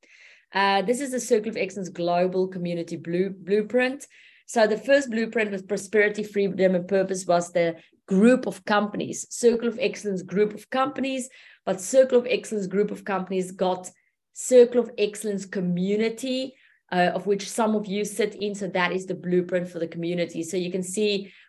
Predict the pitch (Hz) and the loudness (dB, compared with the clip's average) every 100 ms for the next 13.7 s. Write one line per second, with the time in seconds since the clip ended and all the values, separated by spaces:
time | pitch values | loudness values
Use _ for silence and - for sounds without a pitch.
0 | - 190 180 185 175 175 190 208 208 202 | -2 2 2 0 0 4 4 4 2 0
1 | 202 180 196 196 202 190 190 185 185 180 | -4 0 2 2 2 2 2 -4 -4 -4
2 | 175 165 - 196 185 170 185 185 180 175 | -4 -6 -6 -4 -4 -2 -2 -2 -4 -6
3 | - 214 208 208 202 190 185 185 185 180 | -4 0 0 0 -4 -4 -6 -6 0 4
4 | 180 180 180 185 180 175 - _ 185 180 | 4 2 0 -2 -2 -6 -20 _ 0 0
5 | 190 - 240 262 277 269 220 185 175 175 | -2 -6 4 6 8 4 4 4 4 2
6 | 180 180 175 170 170 160 160 - 170 170 | -4 -6 -6 0 2 2 0 -2 0 0
7 | 170 - _ - 170 175 175 185 185 180 | -2 -12 _ -10 -4 -2 0 0 0 -2
8 | 175 170 170 170 - 190 175 175 165 170 | 0 0 -2 -6 -2 0 0 0 -4 0
9 | 165 165 165 147 - 160 170 208 240 285 | 0 0 -4 -10 0 4 4 4 0 -2
10 | 285 - 214 185 185 190 185 185 175 190 | -6 -4 0 2 2 2 2 2 -2 0
11 | 185 190 196 202 202 196 208 208 - - | 2 2 0 -2 -2 -2 -2 -2 -6 -6
12 | 185 202 190 190 208 202 208 202 196 190 | -4 -2 -4 0 2 2 0 -4 -4 -6
13 | 202 196 196 190 - 208 202 | -2 0 -2 -4 -2 0 0